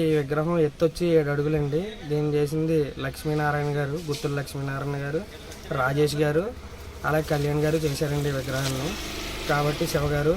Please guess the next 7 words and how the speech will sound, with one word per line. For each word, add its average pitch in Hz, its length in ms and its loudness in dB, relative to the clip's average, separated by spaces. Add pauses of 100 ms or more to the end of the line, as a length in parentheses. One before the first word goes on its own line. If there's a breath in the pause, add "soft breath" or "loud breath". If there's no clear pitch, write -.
(140)
కూడా 151 180 2 (320)
చేశారండి. 139 540 0 (600)
వీళ్ళందరూ 151 500 4 (260)
దీన్ని 147 260 2
చాలా 143 240 4 (640)
నియమనిష్టలతో 160 640 2 (160)
చాలా 143 160 2